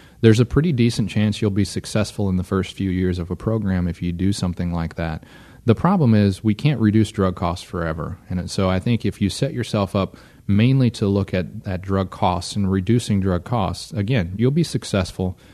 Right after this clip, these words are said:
in the, in the initial phase of the program. The problem is figuring out how you're gonna justify your program in phases two, three, and four. Uh, and I think that's a common pitfall. So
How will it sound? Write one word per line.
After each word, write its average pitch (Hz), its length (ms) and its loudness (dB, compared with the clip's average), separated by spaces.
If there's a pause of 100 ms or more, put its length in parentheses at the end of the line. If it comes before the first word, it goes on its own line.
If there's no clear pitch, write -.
(200)
in 101 180 4
the, 95 300 2
in 101 80 0
the 101 100 2
initial 104 380 2
phase 90 320 -2
of 87 80 -6
the 90 40 -10
program. 90 560 -4 (360)
The 117 80 2
problem 151 380 6
is 101 180 4 (200)
figuring 139 400 2
out 107 160 2
how 113 140 2
you're 107 140 4
gonna 104 220 2 (180)
justify 101 520 -2
your 87 120 0
program 95 460 0
in 85 100 -2
phases 87 400 -4
two, 92 300 -2
three, 87 300 -4
and 85 160 -6
four. 92 420 2 (400)
Uh, 95 40 2
and 92 200 2
I 101 60 4
think 104 180 2
that's 107 240 0
a 98 60 -4
common 95 360 0
pitfall. 87 440 -2
So 92 300 -2